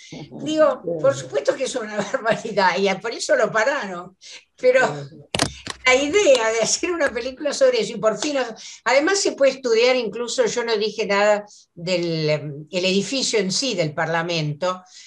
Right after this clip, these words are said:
eh, del, el Parlamento inglés que aparece como un edificio gótico, pero también es falso, es fake.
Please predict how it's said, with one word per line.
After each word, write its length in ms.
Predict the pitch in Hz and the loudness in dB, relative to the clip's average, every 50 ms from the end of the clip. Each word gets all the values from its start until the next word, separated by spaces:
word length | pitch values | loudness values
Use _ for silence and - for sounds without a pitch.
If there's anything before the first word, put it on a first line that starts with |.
| - _ - | -18 _ -8
eh, 80 | 175 | -4
del, 200 | 156 180 170 147 160 | -2 -2 -2 -2 -2
el 100 | 202 202 | -4 -4
Parlamento 460 | 151 190 185 180 196 202 220 220 208 247 | -2 0 0 0 0 0 -2 -4 -4 -6
inglés 240 | 226 220 226 220 | -4 -4 -4 -2
que 80 | 226 262 | 0 -2
aparece 360 | 220 - 190 185 202 202 208 190 | -2 0 0 -2 -2 -4 -6 -6
como 100 | 196 190 | -6 -4
un 80 | 196 | -2
edificio 540 | 196 190 190 185 185 214 202 202 - 220 214 | -2 -2 -4 -4 -6 -6 -6 -2 -2 -2 0
gótico, 580 | 226 233 185 165 151 - 165 151 202 185 190 - - - - - _ - | 0 0 0 0 -2 -6 -6 -4 -4 -4 -4 -6 -18 -20 -20 -12 _ 2
pero 200 | 254 254 254 - | 4 4 4 4
también 400 | 277 262 269 277 294 349 359 311 | 2 0 0 0 -2 -4 -2 -2
es 100 | 311 302 - - | -4 -6 -4 0
falso, 600 | 320 294 247 208 185 160 - - - 180 160 143 | 0 2 2 0 -2 -6 -8 -6 -4 -2 -2 -2
es 200 | 147 220 208 - | -4 -6 -8 -6
fake. 520 | - 269 269 226 196 170 - - - - | -4 -2 -2 -2 -2 -6 -10 -14 -18 -20